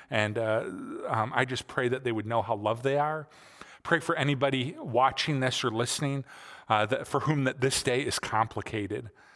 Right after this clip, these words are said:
and hard, difficult, and strained. I just wanna pray for a peace in you, a joy in you, and a hope in you. Um, pray that while this day may be strange, we may experience that peace that only comes from you.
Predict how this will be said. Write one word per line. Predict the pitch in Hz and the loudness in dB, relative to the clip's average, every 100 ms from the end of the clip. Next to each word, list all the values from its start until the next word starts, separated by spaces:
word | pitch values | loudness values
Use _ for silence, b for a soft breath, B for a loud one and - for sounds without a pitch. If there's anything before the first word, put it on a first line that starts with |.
| B B | B B
and | 117 | -4
hard, | 107 - 117 113 104 95 123 - | -2 2 4 6 4 0 -6 -8
difficult, | 117 - - - 110 - - | -6 -4 -4 -4 -8 -10 -10
and | 95 | -6
strained. | - - 95 104 90 - B B B B B | -4 -4 -6 -8 -12 -14 B B B B B
I | - | 0
just | 165 - | 0 0
wanna | 160 127 | 0 0
pray | - 120 | 0 0
for | - 107 | 2 -2
a | |
peace | - - 101 - | 0 -6 -4 -4
in | 101 | -4
you, | 104 101 98 _ _ _ _ _ _ _ _ | -4 -6 -10 _ _ _ _ _ _ _ _
a | 123 | -6
joy | 113 123 113 | 0 2 2
in | 117 | 0
you, | 104 113 | -4 -4
and | 98 | -6
a | |
hope | - 107 110 | -6 -6 -6
in | 98 | -8
you. | 95 113 127 _ - B B B B B B | -8 -10 -14 _ -20 B B B B B B
Um, | 107 104 104 127 - | 4 4 2 -4 -12
pray | - 135 123 | 0 2 4
that | 117 120 - | 4 0 0
while | 120 117 | 0 2
this | 123 120 - | 2 0 0
day | 117 120 123 | 2 2 2
may | 143 117 113 | 0 -2 -2
be | 110 110 | -4 -4
strange, | - - 117 107 101 104 - B B B B | -2 0 0 -2 -4 -8 -10 B B B B
we | 113 120 131 | -6 0 2
may | 120 113 | 4 2
experience | - - - - 113 107 104 95 - - - _ b - | 0 -4 -4 -2 0 0 -2 -8 -6 -6 -6 _ b 0
that | 110 - | 0 0
peace | - 104 - | -4 -2 -2
that | 104 | -4
only | - 107 98 | -4 -6 -8
comes | - 104 | -10 -8
from | - 98 90 | -8 -8 -8
you. | 90 110 | -10 -14